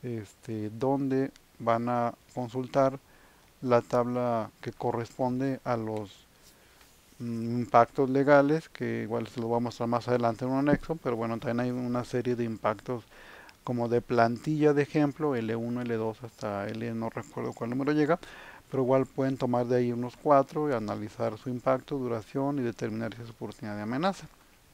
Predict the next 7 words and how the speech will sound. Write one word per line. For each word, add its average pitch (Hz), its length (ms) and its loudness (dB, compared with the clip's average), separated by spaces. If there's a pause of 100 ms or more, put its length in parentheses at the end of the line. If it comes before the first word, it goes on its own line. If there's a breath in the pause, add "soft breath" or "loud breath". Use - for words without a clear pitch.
(220)
¿sí? 160 120 -4 (1800 loud breath)
Hasta 127 240 0
aquí 151 180 -6
termina 170 640 2 (100)
el 117 420 -4 (100)
primer 117 340 -4
video 147 400 2